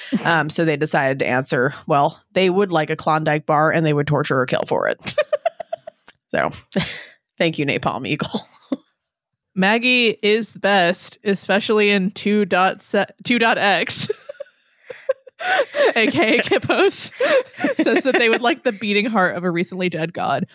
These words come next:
Speaker 1: Like, I feel like Captain Rhino was like, "Literally, this thing would make me lear-, more likely to say, 'Yeah, I'll torture someone.'" And Kippos was like, "If I was a practitioner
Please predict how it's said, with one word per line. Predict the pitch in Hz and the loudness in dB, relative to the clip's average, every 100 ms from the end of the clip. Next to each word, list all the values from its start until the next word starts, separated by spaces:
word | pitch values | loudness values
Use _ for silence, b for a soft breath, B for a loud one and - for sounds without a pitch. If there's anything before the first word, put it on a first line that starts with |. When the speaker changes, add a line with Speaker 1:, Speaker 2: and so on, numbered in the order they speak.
| - | -2
Speaker 1:
Like, | 220 | 0
I | 240 | 2
feel | 302 | 2
like | 349 359 | 0 0
Captain | 320 247 233 | 0 2 2
Rhino | 208 190 190 | 2 2 2
was | 190 | 0
like, | 190 180 - | 0 -2 -2
"Literally, | 165 185 185 185 180 | -2 0 2 2 2
this | 170 - | -2 -2
thing | 180 | -2
would | 165 170 | 0 0
make | 180 | -2
me | 175 170 | 0 0
lear-, | 165 160 | 0 0
more | 180 170 | 0 2
likely | 160 156 165 156 - - | 2 0 -2 -2 -4 -6
to | 202 | -4
say, | 180 | -2
'Yeah, | 165 156 | 0 2
I'll | 156 | 2
torture | - 165 165 | 0 -2 -4
someone.'" | - 165 156 156 165 _ _ _ _ _ _ | -4 -2 0 0 -2 _ _ _ _ _ _
And | 208 196 | 0 2
Kippos | 214 - 208 - | 0 0 -2 0
was | 254 | 0
like, | 202 190 208 | 0 0 0
"If | |
I | - 196 | 2 2
was | 196 | 0
a | 220 | -2
practitioner | 247 196 220 196 - 170 165 160 | -2 -2 -2 -2 -2 -2 0 0